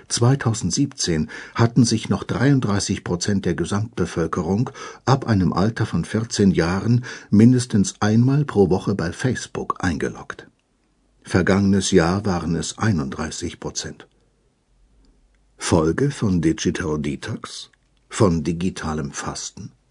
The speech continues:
Nicht unbedingt, denn gleichzeitig stieg beispielsweise die Zahl der regelmäßigen Instagram-User in Deutschland sehr deutlich von neun auf fünfzehn Prozent.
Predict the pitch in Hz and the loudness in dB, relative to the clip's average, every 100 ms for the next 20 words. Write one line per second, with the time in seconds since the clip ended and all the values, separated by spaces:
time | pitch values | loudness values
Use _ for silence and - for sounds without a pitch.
0 | _ _ _ _ _ _ _ - 143 - | _ _ _ _ _ _ _ 2 2 2
1 | - 113 98 101 101 65 - - - - | 2 4 4 2 2 -2 -10 -12 -10 -12
2 | - 113 104 104 123 131 - 90 73 - | 4 6 6 4 2 0 -4 -4 -4 -6
3 | 76 - - 101 - - 87 82 - 101 | -8 -6 0 0 0 -2 -2 -2 0 0
4 | 92 73 82 95 104 82 76 - 98 101 | 0 0 0 2 0 -2 -4 -2 0 0
5 | 92 85 92 101 80 82 80 82 78 - | 0 0 0 0 0 0 -2 -2 -4 2
6 | 123 123 - 80 78 80 76 85 87 92 | 0 2 -2 -2 -2 0 0 0 0 -2
7 | 90 80 90 82 - 92 87 - - - | -2 0 -2 -2 -4 -4 -4 -8 -14 -16
8 | - - 101 104 127 101 - - - - | -12 4 4 4 2 0 -2 -12 -12 -8
9 | - 69 82 85 92 101 - 98 - 147 | -6 -4 -2 0 0 0 -2 -6 0 0
10 | 123 - - 117 - 170 - 98 82 | 0 -6 -10 -8 -8 -8 -6 -10 -12